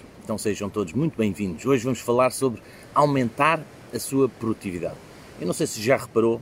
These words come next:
<clears throat> que pessoas que passam, eh, há pessoas que passam horas, não é? Ah, a fazer coisas e não fazem absolutamente nada, na realidade, não é? Depois há outras que passam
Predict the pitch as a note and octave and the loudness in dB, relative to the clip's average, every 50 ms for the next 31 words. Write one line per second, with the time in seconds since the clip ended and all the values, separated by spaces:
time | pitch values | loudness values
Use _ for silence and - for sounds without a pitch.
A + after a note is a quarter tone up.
0 | - - - - - D3 A#2 G2+ E2+ D#2 - - - A#2 - - D#3 C#3+ - - | -8 -16 -12 -2 0 0 2 0 -2 -6 -10 -12 -14 -12 -2 0 0 0 0 -2
1 | - - - B2+ A#2 - A#2+ A#2+ A2 - - - - - - - - - - A2 | -2 0 2 2 2 0 -2 -6 -6 -6 -10 -18 -20 -20 -20 -20 -12 -6 -2 0
2 | G#2 G#2 G#2 F#2 A2 - - D3+ C#3+ - - - C#3 B2+ - C3+ B2+ C3 C#3+ C3+ | 2 2 2 2 0 -2 -2 -2 -2 -2 -2 -2 -4 -2 0 2 4 6 6 6
3 | G#2 E2 D#2 - - - - - - E2+ G#2 A#2 B2 A#2+ - - - - - - | 4 2 -4 -8 -14 -18 -20 -18 -10 -6 -4 -4 -4 -6 -10 -16 -20 -20 -18 -14
4 | - G#2+ G#2 G2+ G2+ G2+ G2 F#2+ F#2+ - - G2+ - A#2 G#2+ A2 A#2 G#2 F2 - | -6 -2 -2 0 0 -2 -4 -6 -8 -10 -10 -4 -2 -2 0 0 -2 -2 0 0
5 | A2+ A2 A2 G2+ G#2+ G2+ F2+ - - A2+ A#2 A#2 A2+ A2+ G#2 - - G#2+ G#2+ G2+ | 0 0 0 0 -4 -10 -10 -10 -8 -4 -2 -2 -2 -2 -2 -2 -2 -2 -2 0
6 | G#2+ G#2 G2+ G2 - - - F#2+ - - G2 G2 G2+ F#2+ F2 - G#2 G2 F#2+ F2+ | -2 -4 -4 -4 -6 -10 -12 -12 -10 -6 -6 -4 -4 -4 -2 -2 -2 -2 0 -2
7 | E2+ E2 D2+ D#2 D#2 E2 F2+ F2+ - G2+ G2 F#2 F2 F2+ F2 D#2+ D#2+ D#2 D#2 D2+ | -4 -6 -6 -8 -8 -8 -8 -6 -4 -2 -2 -2 0 -2 -4 -4 -4 -6 -6 -8
8 | D2+ D#2+ E2 E2+ F2+ G2 - - - - - - - F3+ D3 F3+ E3 D#3 C3 G#2+ | -10 -10 -10 -10 -10 -12 -14 -20 -20 -20 -12 -2 -2 2 6 6 6 8 6 4
9 | - - F#2 F2 - - - - A#2+ G#2+ - - A2 G2 | 4 0 -8 -14 -14 -4 0 0 2 2 0 -2 -4 -6